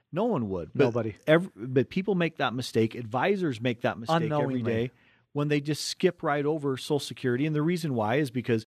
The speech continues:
Speaker 1: the advisors don't get paid for it. They don't get paid one dime. We don't get paid a dime to talk about Social Security, but we've now run over twenty-one thousand analyses on Social Security to help families on how and when is the best time for them to take their Social Security.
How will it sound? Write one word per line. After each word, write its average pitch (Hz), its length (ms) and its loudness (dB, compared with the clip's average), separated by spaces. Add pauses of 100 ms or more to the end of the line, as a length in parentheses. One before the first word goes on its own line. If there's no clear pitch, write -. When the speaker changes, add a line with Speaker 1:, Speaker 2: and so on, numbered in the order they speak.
(100)
Speaker 1:
the 127 100 0
advisors 123 480 -2
don't 117 160 0
get 110 180 -6
paid 98 220 0
for 92 240 -2
it. - 80 -10 (160)
They 117 100 4
don't 120 140 4
get 123 180 -4
paid 120 180 0
one 120 280 0
dime. 110 240 -2
We 160 100 4
don't 175 140 -2
get 123 160 -6
paid 120 160 2
a 107 60 0
dime 104 280 0
to 120 60 -6
talk 110 220 2
about 101 200 0
Social 113 160 -2
Security, 101 460 -2
but 131 100 -2
we've 117 220 -2
now 135 280 2
run 131 680 0 (400)
over 120 200 2
twenty-one 131 800 0
thousand 123 920 0
analyses 117 680 0
on 104 200 -2
Social 131 240 2
Security 117 500 -2
to 113 60 0
help 110 180 2
families 113 400 0
on 101 140 -2
how 123 340 0
and 107 180 -2
when 110 320 0 (360)
is 117 160 0
the 120 100 -2
best 117 320 0
time 120 240 0
for 117 160 -2
them 113 220 0
to 123 80 -2
take 120 240 -2
their 117 100 -2
Social 123 180 2
Security. 113 560 -2